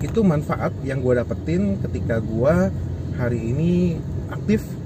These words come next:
ya sebagai seorang agen asuransi, membangun bisnis di asuransi. So, bukan cuma bicara sekedar teori, tapi melakukan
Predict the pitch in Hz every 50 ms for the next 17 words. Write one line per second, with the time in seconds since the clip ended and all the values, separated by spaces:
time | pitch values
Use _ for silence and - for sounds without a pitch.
0 | - 113 120 139 180 - - 127 107 101 120 113 135 120 113 113 104 117 113 -
1 | 120 117 101 110 110 - - - - - - - 233 - - - - - - -
2 | - - - - - - 135 139 127 139 123 123 147 165 190 196 175 131 127 -
3 | 143 127 - - 107 104 101 101 - 101 95 92 - - - 196 - - - -
4 | - - - - - - - - - - - - - 151 156 160 170 170 170 151
5 | - 147 143 - 151 147 143 143 - 151 139 135 131 131 131 120 - 151 139 139
6 | 135 - - - - 127 123 120 123 - - 214 285 277 139 107 - 208 - -
7 | - - - - - - 117 123 123 - - 180 190 196 190 147 147 - 135 131
8 | 135 131 - - 151 - - - 180 175 180